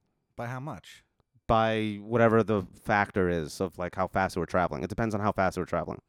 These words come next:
Speaker 2: If I, if I got on a spaceship and I
Speaker 1: If.
Speaker 2: tra-, if, if, because there's no way to do this yet, but if I got on a spaceship and then launched into outer space and traveled at half the speed of light and then came back at half the speed of light,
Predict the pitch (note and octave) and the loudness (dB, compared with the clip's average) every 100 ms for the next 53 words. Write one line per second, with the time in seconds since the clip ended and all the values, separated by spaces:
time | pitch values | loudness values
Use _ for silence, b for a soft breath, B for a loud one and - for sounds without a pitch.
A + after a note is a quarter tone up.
0 | b b b b b C3+ D3+ G3+ - _ | b b b b b 4 6 6 2 _
1 | _ _ _ _ _ _ - C#3+ F#3 A3+ | _ _ _ _ _ _ -6 4 4 4
2 | - _ _ _ - C#3 C#3 C#3 C3 - | 0 _ _ _ -4 6 8 8 4 2
3 | G2+ - E2 - G#2+ G#2+ A2 - _ _ | -2 -2 -6 -6 -2 0 0 -2 _ _
4 | _ _ - D#3 C#3+ C3 - - D#3 A2+ | _ _ -10 -4 2 2 0 2 4 4
5 | - - B2+ G2+ - G#2+ A2+ A#2 A2 C3 | -2 -2 0 0 -4 -6 -4 -2 -2 4
6 | B2+ A2+ G2 G#2 F2+ F#2 D2+ G#2 G#2+ B2+ | 6 6 4 0 0 -2 -4 -2 2 4
7 | C3 A2+ B2 C#3 C#3 - B2 - A2 G#2+ | 4 2 4 4 2 0 -2 -2 -4 -2
8 | G#2 G2+ G2 - G2+ G#2+ A#2+ - - A2 | -2 0 -2 -4 0 0 0 -2 -6 -2
9 | G#2+ G#2 G2+ - F#2+ F#2 - b b - | 2 2 0 0 -2 -2 -6 b b -10
10 | G2+ A2 G#2+ G#2 G2+ G2+ - A2 A2 - | 0 4 6 4 0 -2 -4 0 0 -2
11 | - A#2 G2+ F#2+ E2+ D#2 - _ _ _ | -6 -4 -2 -2 -4 -6 -14 _ _ _
12 | _ _ _ _ _ _ _ _ G#2+ A2 | _ _ _ _ _ _ _ _ -2 0
13 | - C#3 C3+ A#2 F#2+ - _ _ _ - | 0 2 4 2 0 -8 _ _ _ -6
14 | G2+ A#2 A#2+ - - A#2 G#2 G2+ F2+ E2 | 0 4 4 2 -4 -2 0 2 2 0